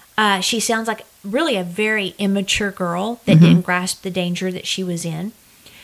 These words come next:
Speaker 1: And, of course, the forties were a very innocent time.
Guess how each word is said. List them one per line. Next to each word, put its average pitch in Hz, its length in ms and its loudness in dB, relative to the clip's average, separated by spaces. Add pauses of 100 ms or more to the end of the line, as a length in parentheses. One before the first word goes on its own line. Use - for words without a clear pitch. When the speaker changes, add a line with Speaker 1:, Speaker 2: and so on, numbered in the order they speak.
(220)
Speaker 1:
And, 220 140 0
of 214 120 -2
course, 208 240 -2
the 202 60 -4
forties 180 480 -6
were 180 140 -6
a 175 40 -8
very 170 340 -6
innocent - 520 -8
time. 180 440 -10